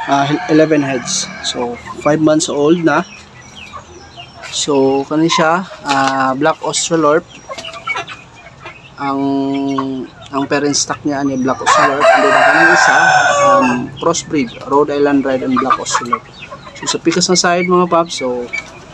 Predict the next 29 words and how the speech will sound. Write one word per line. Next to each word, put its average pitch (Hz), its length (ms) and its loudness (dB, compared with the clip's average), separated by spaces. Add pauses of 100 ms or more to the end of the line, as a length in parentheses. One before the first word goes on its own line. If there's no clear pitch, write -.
(140)
ah, 127 300 -6
barred 139 240 0
rock 135 180 -2 (140)
na 127 100 -14
sila, 131 300 -4
mga 123 180 -4
paps. 131 300 -6
Okay. 640 560 0 (1200)
And - 160 2
then, 151 180 2 (520)
same 135 160 -4
po 127 100 -4
da, 123 220 -4
barred 120 320 2
rock. - 100 -10
So, 120 160 -4 (960)
ah, 131 240 -10
tulo 160 240 4
ni 180 80 4
sila 175 180 2
ka 170 140 -4
barred 180 240 2
rock. 165 260 2 (640)
Um, 131 720 -2 (800)
upat 147 340 -2 (220)
ka, 143 500 2 (1040)
ah, 135 260 0 (140)
duha 139 320 2
ka 160 240 2